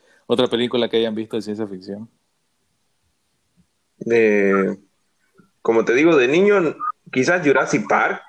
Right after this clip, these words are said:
Speaker 2: no sé si es ciencia ficción. Estabas mencionando sobre las películas de Alien, y la verdad creo que habré visto poco, porque de chico de verdad era una persona que no veía mucho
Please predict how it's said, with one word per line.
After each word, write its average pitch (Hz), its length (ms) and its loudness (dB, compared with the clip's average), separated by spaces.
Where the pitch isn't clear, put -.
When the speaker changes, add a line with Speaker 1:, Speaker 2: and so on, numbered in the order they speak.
Speaker 2:
no 113 180 2
sé 120 60 -6
si 120 120 -2
es 110 120 0
ciencia 113 380 0
ficción. 104 520 -2
Estabas 175 320 0
mencionando 135 500 2
sobre 120 260 2
las 104 140 -2
películas 120 480 0
de 95 140 2
Alien, 123 440 0
y 113 80 0
la 107 160 4
verdad 104 300 4
creo 185 200 0
que - 360 -2
habré 123 280 2
visto 160 400 0
poco, 147 400 2
porque 98 680 2
de 113 180 4
chico 196 360 0
de 120 100 4
verdad 143 340 2
era 151 160 2
una 139 200 -2
persona 143 340 0
que 190 160 -2
no 151 200 4
veía 147 280 4
mucho 127 520 2